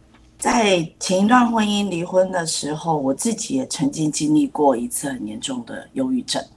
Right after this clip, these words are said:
那所以我知道那个感觉回来了，所以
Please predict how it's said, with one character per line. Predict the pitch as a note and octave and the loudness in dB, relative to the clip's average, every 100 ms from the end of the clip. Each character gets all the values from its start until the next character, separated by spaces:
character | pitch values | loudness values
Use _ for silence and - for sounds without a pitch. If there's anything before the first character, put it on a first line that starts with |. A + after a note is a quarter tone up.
| - - - _ _ _ _ _ | -20 -20 -20 _ _ _ _ _
那 | D3+ C#3 | 0 0
所 | - D3+ | 4 4
以 | D#3 | 4
我 | C3 | 2
知 | - D#3+ | -2 2
道 | E3 D#3 | 4 4
那 | D#3 | 2
个 | D3 | 0
感 | C#3 A#2+ A#2+ | -4 -4 -4
觉 | C3 B2+ B2+ C3+ | -4 -4 -4 -6
回 | - A#2+ | -6 -4
来 | C3+ C#3 | -4 -2
了， | C3 - - _ - | -2 -4 -8 _ -18
所 | - C3+ C3+ | -8 -2 -2
以 | C#3 B2+ G#2+ | 0 -4 -4